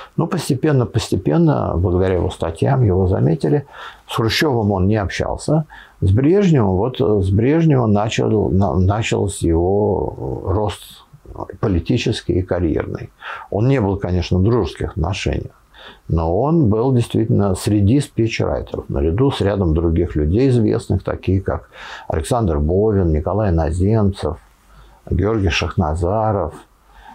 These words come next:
а, и ряд других. А, а их создали специальную группу, потому что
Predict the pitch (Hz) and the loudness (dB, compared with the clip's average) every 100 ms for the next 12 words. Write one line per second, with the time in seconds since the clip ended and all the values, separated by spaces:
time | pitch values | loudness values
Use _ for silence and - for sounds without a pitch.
0 | - - 67 67 60 85 101 104 101 101 | -12 -6 -4 -2 0 0 0 0 2 2
1 | - - - - - - - - 110 135 | 0 -4 -6 -6 -4 -2 -2 0 0 0
2 | - 73 90 92 92 85 78 - 95 - | -2 -2 -2 -2 -2 0 -2 -2 -4 -2
3 | 78 69 71 80 127 151 156 - 78 78 | 0 0 2 2 0 0 -4 -4 -2 -2
4 | - - | -4 -8